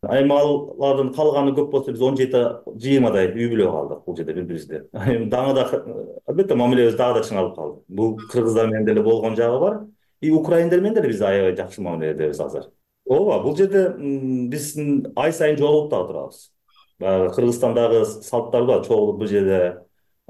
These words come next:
аш жеп дегендерибиз бар. Өзүбүздүн, э, кыргыз жаранынын бир бирде кафеси дагы бар, ашканасы бар. Ошол жерде ай сайын чогулуп турабыз. Баягы шеринебиз бар, э, кезектешип, э, өткөргөн.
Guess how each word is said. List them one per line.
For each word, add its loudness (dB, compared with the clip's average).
аш -4
жеп -2
дегендерибиз 0
бар. 0
Өзүбүздүн, 0
э, -4
кыргыз 0
жаранынын 2
бир -2
бирде 0
кафеси -4
дагы 0
бар, 0
ашканасы -6
бар. -2
Ошол 0
жерде 2
ай 0
сайын -2
чогулуп 0
турабыз. 0
Баягы 2
шеринебиз 0
бар, 0
э, -6
кезектешип, -2
э, -4
өткөргөн. -2